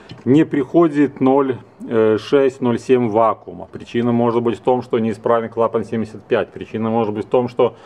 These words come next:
э, утечки в трубопроводах, которые создаются, где вакуум проходит.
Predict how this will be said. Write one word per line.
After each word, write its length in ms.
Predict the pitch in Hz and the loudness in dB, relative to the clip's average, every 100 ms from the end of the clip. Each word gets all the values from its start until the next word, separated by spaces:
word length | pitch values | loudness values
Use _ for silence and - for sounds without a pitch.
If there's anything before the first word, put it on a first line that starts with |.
| - - - - - - - | -20 -20 -20 -20 -20 -20 -6
э, 220 | 117 110 | 0 2
утечки 760 | 117 143 151 165 165 - 160 | 2 0 4 2 2 -2 -2
в 80 | 127 | 0
трубопроводах, 880 | - 143 143 - 151 165 147 117 110 | 0 2 2 2 2 4 2 0 -2
которые 600 | - 123 127 127 123 110 - | -2 2 4 4 2 0 -6
создаются, 640 | 110 113 117 127 127 123 107 - _ | -2 0 2 0 2 0 -2 -16 _
где 320 | - 107 117 123 | -10 -2 2 4
вакуум 400 | 127 107 - 107 | 2 0 -4 -2
проходит. 480 | 113 - 147 92 | -2 0 0 0